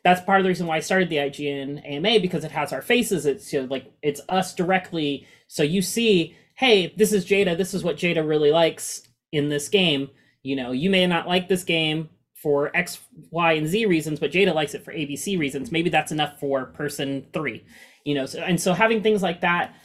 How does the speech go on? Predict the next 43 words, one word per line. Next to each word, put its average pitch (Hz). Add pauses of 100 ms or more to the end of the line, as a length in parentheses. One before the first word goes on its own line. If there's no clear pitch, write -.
(220)
um, 139
really 202
helps 165
with 143
just 143
kind 143
of 135
separate 165 (240)
us 156
from 139
being 135
like, 131 (240)
"Oh, 202
I 190
G 196
N 180
got 165
this 160
wrong," 151 (280)
or, 151
"Hey, 269
I 254
G 220
N 214
got 185
this 175
right." 185 (260)
Like, 170
yes, 208
we, 185
we're 180
gonna 185
take 180
those 156
as 131
well, 196
but 165 (300)
at 180
the 185
same 190
time, 208
you're 175
like, 165